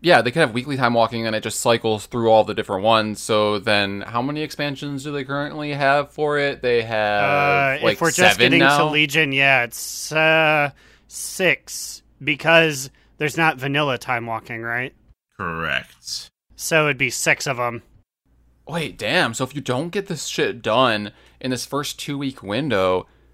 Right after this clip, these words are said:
Speaker 1: how long do you have to fucking wait to try this again? It could be, like, half a year or something, because they don't even have time walking every week.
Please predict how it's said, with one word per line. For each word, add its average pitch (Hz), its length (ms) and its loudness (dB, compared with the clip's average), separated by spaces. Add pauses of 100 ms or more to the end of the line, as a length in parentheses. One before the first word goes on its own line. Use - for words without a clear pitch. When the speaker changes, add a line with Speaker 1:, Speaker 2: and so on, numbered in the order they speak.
(240)
Speaker 1:
how 139 140 2
long 123 360 0
do 131 80 -6
you 120 80 0
have 113 80 -4
to 117 60 -14
fucking 123 340 -10
wait 117 160 -6
to 120 80 -10
try - 340 -6
this 156 180 -8
again? 92 200 -8
It 95 80 -12
could 120 120 -8
be, 131 100 -4
like, 110 180 -4
half - 340 -8
a 113 80 -4
year 101 340 -4
or 90 140 -6
something, 98 440 -6
because 107 240 -2
they 123 120 0
don't 131 200 2
even 123 180 -6
have 117 220 0
time 131 280 -2
walking 98 300 -2
every 95 240 -8
week. 92 480 -10